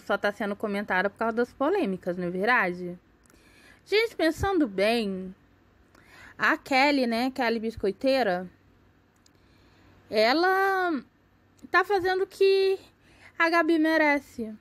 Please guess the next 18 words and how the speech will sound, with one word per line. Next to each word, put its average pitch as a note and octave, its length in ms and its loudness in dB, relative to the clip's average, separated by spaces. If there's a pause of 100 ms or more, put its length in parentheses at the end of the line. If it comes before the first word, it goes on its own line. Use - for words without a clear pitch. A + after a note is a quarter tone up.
né? C#4+ 560 0 (640)
Tá C4+ 140 -4
fazendo C4 320 0
o C4 40 -4
que C4+ 60 -4
ela B3+ 140 2
merece. A#3+ 580 -2 (1500)
Tanto D4 300 0
ela D4 220 4
como D4+ 320 0
o D4 60 2
John D4+ 220 0
John C4+ 240 -2
tão C#4+ 120 -4
merecendo. G3 800 -2 (160)
É, F#3 320 0
tão G3 160 -8
merecendo. F#3 1200 -4